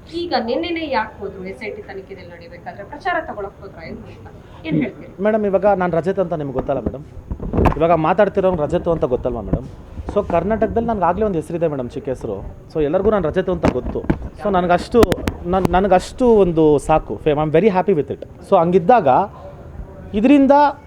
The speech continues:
Speaker 2: ಇಂಥ ಸೆನ್ಸಿಟಿವ್ ವಿಷಯದಿಂದ ಒಂದು ಚೀಪ್ ಪಬ್ಲಿಸಿಟಿ ತೊಗೊಳೋಂಥ ಚೀಪ್ ಮೆಂಟಾಲಿಟಿ ನನಗಿಲ್ಲ.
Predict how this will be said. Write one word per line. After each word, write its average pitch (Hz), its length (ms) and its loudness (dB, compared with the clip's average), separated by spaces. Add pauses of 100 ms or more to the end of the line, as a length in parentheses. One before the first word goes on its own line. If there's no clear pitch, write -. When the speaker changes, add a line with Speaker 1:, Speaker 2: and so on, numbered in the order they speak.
(120)
Speaker 2:
ಇಂಥ 208 180 2
ಸೆನ್ಸಿಟಿವ್ 240 600 4
ವಿಷಯದಿಂದ 220 400 0 (1000)
ಒಂದು 185 360 4
ಚೀಪ್ 277 440 -2
ಪಬ್ಲಿಸಿಟಿ 220 440 2
ತೊಗೊಳೋಂಥ 196 440 2
ಚೀಪ್ 226 340 -2
ಮೆಂಟಾಲಿಟಿ 185 400 2
ನನಗಿಲ್ಲ. 139 360 -2